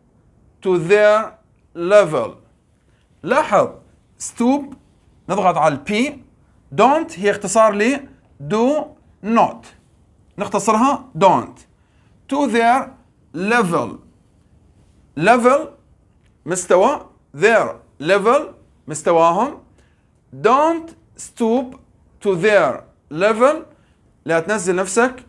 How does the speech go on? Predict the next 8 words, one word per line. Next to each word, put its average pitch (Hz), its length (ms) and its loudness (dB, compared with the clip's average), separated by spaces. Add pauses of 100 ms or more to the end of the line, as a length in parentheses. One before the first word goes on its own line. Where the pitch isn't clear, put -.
(120)
لمستواهم. 160 880 -2 (520)
كيف 330 200 0
أقول 254 520 0 (280)
زاح 185 480 -2 (760)
أو 220 380 0 (180)
وسع 202 320 -4
لي 190 80 -4
مكان، 170 520 -4